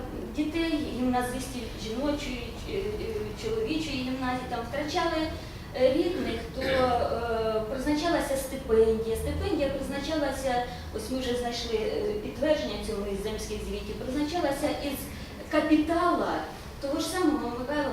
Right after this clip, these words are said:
Павловича Фонрадина, е, того ж самого Милославського. Е, так ось очолювала цей дамський комітет дружина Івана Милославського Варвара Олександрівна.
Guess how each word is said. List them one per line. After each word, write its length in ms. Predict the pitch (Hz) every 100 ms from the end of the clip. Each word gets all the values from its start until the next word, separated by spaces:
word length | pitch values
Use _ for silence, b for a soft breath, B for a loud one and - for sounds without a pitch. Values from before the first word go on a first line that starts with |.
| -
Павловича 340 | 247 254 226 208 208
Фонрадина, 760 | 208 196 196 202 196 185 180 180 B B B
е, 80 | 208
того 280 | 285 277
ж 60 | 320
самого 460 | - 339 339 - 247
Милославського. 1200 | 262 294 285 - 220 220 220 220 220 214 208 196 196 202 B B -
Е, 280 | 220 220 214 208 - -
так 100 | 269 320
ось 180 | 320 -
очолювала 460 | 311 415 392 302 254 254
цей 80 | 247
дамський 400 | 247 240 - 240 233
комітет 460 | 233 226 - 196 208 -
дружина 760 | 392 403 269 277 247 233 233 233
Івана 260 | 226 240 226 226
Милославського 720 | 233 240 302 349 349 214 202
Варвара 480 | 202 247 302 262 208
Олександрівна. 880 | 214 - - 180 170 170 170 165